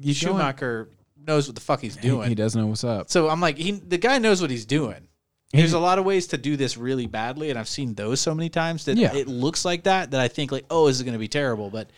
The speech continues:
Speaker 1: Yeah.
Speaker 2: no.
Speaker 1: And I mean, Schumacher's not, like, he's not a goat, you
Speaker 2: Yeah,
Speaker 1: know?
Speaker 2: no, no, he's not a goat, but
Speaker 1: Not
Speaker 2: he's a really good director.
Speaker 1: by any means, but yeah, he can handle, he can handle fucking making a, a big movie.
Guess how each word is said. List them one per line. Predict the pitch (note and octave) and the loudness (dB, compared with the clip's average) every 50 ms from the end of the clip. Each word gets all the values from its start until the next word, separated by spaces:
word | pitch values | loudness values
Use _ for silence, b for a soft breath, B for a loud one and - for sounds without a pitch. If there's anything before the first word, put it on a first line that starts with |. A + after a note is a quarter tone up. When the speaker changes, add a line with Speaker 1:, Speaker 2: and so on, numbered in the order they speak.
| b b | b b
Speaker 1:
Yeah. | C4 D4+ D#4+ - - - - - - - | 0 2 2 2 0 -2 -14 -18 -16 -8
Speaker 2:
no. | F3+ F3+ C3 G#2 - - | -4 -2 -2 -2 -2 2
Speaker 1:
And | A#3 C4 | 4 6
I | C#4 | 6
mean, | C#4+ C#4 C4+ B3 C4 | 6 6 4 4 0
Schumacher's | F#3+ - - D4+ E4 E4+ C#4 - - E3 C#3 | -2 2 2 2 2 2 0 0 2 4 6
not, | C#3 C#3+ D3 D3+ C3+ - - - | 6 8 8 6 4 2 0 0
like, | A#2 G#2+ G2 F#2+ G2 G2 - _ _ _ _ _ _ _ _ _ _ _ _ _ - | 0 2 2 0 -2 -4 -10 _ _ _ _ _ _ _ _ _ _ _ _ _ 4
he's | - D#3 F3 D3 | 6 6 6 8
not | F3+ G#3+ G#3+ C#3+ | 4 2 2 2
a | G#2+ | 0
goat, | G2 G#2 A#2 D3 D3 A#2 F2 - - _ _ - | 0 2 4 6 6 6 4 0 -8 _ _ 4
you | B2+ B2 A#2+ | 4 6 6
Speaker 2:
Yeah, | - G#3 - | 6 6 6
Speaker 1:
know? | - | 4
Speaker 2:
no, | G3 G3 F3 | 4 4 4
no, | C#3+ | 2
he's | C3 D3+ - | 2 2 2
not | A#3 G3+ | 0 0
a | C#3 | 0
goat, | A2+ - C#3 G#3 G3 | 0 4 6 6 6
but | C#3 | 6
Speaker 1:
Not | C#3+ D#3 | 4 2
Speaker 2:
he's | C#3+ C3+ C3+ | 2 2 0
a | B2+ | -2
really | A2 G2+ G#2+ B2+ D#3+ D#3 C3 | -2 -2 0 2 2 2 2
good | A2 B2+ A#2 | 0 0 -4
director. | - G#2 A2 C3+ C#3 C3 C#3 | -2 -4 -4 -4 -4 0 2
Speaker 1:
by | C3+ C3 D3 | 2 4 6
any | D#3+ D3+ | 6 6
means, | D#3 D#3+ C#3 | 6 4 4
but | C3+ C#3 D#3 | 2 0 2
yeah, | G3+ G#3 D3 | 2 2 2
he | C3+ D3+ G#3+ | 4 2 2
can | - G#3 C3+ | 4 2 2
handle, | B2 C3 E3+ F#3 E3 C3 A2 G#2 G2 F#2+ F#2 - _ _ _ _ _ _ _ _ _ | 4 4 4 4 6 4 4 2 2 0 -2 -4 _ _ _ _ _ _ _ _ _
he | - B2+ G#3+ F#3 | 6 8 8 8
can | C3+ A2+ | 6 4
handle | A#2 D#3 D#3+ B2+ G2+ F2 E2 D#2+ E2+ - - _ _ _ _ _ _ - | 4 4 4 4 2 0 -2 -6 -10 -12 -12 _ _ _ _ _ _ 0
fucking | B2 A2 G2 G#2 F#2+ F#2+ - _ - | 0 2 4 4 2 2 0 _ 0
making | G#2+ G#2+ A2 A2 G#2+ G#2 F#2 | 4 6 6 6 4 0 -4
a, | F#2+ F#2 - - - | -4 -6 -4 0 0
a | G2+ | 2
big | G#2 G#2+ A#2 A2 G#2 F#2+ F#2 | 4 6 6 6 6 6 4
movie. | G2+ A#2+ A2+ G2 - - - - | 6 6 6 6 4 0 -10 -10